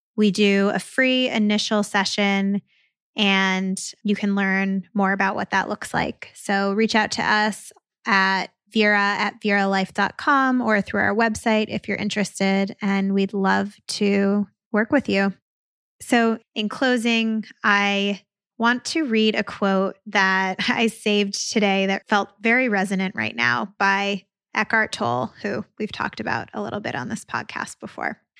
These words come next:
"There's one thing we do know.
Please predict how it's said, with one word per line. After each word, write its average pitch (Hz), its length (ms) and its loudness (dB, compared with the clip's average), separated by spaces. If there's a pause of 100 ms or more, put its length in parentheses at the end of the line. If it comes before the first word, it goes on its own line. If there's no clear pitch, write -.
(520)
"There's 214 200 2
one 214 400 2
thing 214 340 2
we 202 100 4
do 190 240 2
know. 185 340 -4